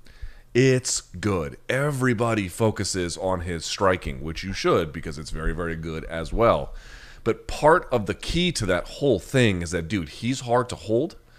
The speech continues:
He's hard to hold down. He's hard to take his back. And he is happy to, like, let you step on the gas a little bit early while he makes reads and adjustments and looks around. And then by rounds two or three, and then definitely later on than that,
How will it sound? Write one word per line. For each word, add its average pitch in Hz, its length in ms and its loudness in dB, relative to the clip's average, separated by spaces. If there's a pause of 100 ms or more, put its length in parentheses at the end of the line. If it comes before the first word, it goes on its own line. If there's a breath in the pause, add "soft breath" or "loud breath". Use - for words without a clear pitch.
(260 loud breath)
He's 113 160 0
hard 107 220 2
to 92 60 -8
hold 80 280 -6
down. 104 440 0 (280 soft breath)
He's 120 200 -2
hard 113 320 6
to 95 420 -2
take - 420 -4
his 87 160 -8
back. 101 480 -2 (680 soft breath)
And 107 480 0 (260)
he 185 340 0
is 139 140 4
happy 110 420 2
to, 110 160 0
like, 95 340 2
let 104 220 2
you 107 160 -2
step 143 360 0
on 110 140 2
the 95 80 -4
gas 87 440 2
a - 80 -6
little 98 200 0
bit 90 160 -2
early 87 400 -2 (240 loud breath)
while 95 120 0
he 120 120 6
makes 113 320 4
reads 110 480 2
and 104 100 2
adjustments 101 560 2
and 92 120 -2
looks 104 240 -2
around. 101 400 4
And 90 80 0
then 107 140 2
by 104 120 6
rounds 95 320 -2
two 117 380 0
or 90 80 0
three, 110 320 2
and 90 80 0
then 80 100 -6
definitely 104 320 -2
later 87 260 0
on 87 120 0
than 87 100 -4
that, 98 260 2